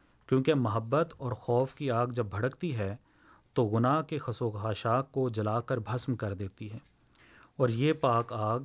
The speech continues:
اور گناہ کی گندگی، گندی آگ دونوں جگہ،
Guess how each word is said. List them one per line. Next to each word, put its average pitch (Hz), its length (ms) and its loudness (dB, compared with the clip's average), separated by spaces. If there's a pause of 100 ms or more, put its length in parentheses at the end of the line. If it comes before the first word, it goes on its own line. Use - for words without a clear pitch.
اور 117 160 -4
گناہ 120 340 0
کی 123 200 -6
گندگی، 117 480 -2 (1040)
گندی 147 280 4
آگ 98 160 2 (520)
دونوں 139 320 4
جگہ، 117 420 2